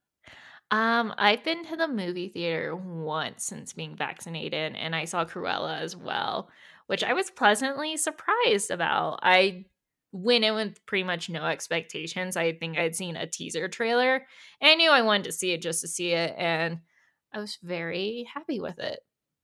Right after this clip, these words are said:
Speaker 2: Yeah. Yeah, no, I thought it was really good too, and, like,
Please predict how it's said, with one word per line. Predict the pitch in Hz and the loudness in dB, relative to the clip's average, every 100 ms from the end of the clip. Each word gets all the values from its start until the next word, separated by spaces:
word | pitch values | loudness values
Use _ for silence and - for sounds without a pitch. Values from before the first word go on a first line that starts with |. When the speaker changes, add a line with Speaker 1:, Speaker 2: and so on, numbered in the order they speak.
| _ _ | _ _
Speaker 2:
Yeah. | 220 196 202 - _ _ | -6 -6 -6 -12 _ _
Yeah, | 262 277 | 0 2
no, | 277 | 4
I | 233 | 2
thought | 262 302 285 | 2 0 0
it | |
was | 262 | 0
really | 262 240 | -2 -2
good | 220 208 | -6 -8
too, | - 220 214 - | -4 -2 0 -2
and, | 220 | -4
like, | 208 190 185 | -4 -4 -6